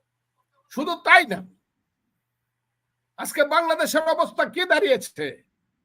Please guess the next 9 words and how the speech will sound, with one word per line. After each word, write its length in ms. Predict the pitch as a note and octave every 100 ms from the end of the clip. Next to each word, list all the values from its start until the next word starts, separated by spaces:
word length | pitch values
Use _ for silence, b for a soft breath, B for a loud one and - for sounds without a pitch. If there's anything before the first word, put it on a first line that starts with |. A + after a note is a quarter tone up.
| _ _ _ _
কোথাও 400 | C#4+ C#4 F4+ F4
কোনো 280 | - D#4 E4+
নির্বাচন 560 | E4+ D#4+ D#4 D#4+ D#4 D4
নাই, 260 | C#4 A3
শুধু 320 | F#3+ A3 C4
ডেমি 340 | A#3 G#3+ C4 C#4
নি-, 220 | B3+ F#3
ডামি 300 | F3+ A3 C4+
নির্বাচন। 640 | C4 A#3+ G3+ G3 C#3+ A2+